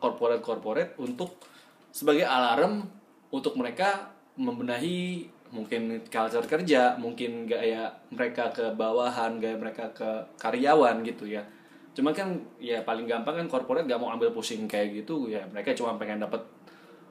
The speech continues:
yang penting profit gitu kan, masalah manusia urusan belakangan gitu kan.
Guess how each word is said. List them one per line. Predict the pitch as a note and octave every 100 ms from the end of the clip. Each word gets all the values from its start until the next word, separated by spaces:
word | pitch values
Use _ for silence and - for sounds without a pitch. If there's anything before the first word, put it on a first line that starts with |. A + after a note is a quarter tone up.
| - - -
yang | - G#2+
penting | A#2 B2+
profit | A#2+ G#2 E3 C3
gitu | B2
kan, | A#2+ B2+ B2
masalah | F#2+ A#2 A2+ A#2 A2
manusia | G#2+ G#2+ A2 C3 C3+ B2+ - - - - - - - C#3
urusan | A#2+ B2 A2
belakangan | G#2 A#2 A#2 F#3 D#3 A#2
gitu | A2 G#2+
kan. | A2 -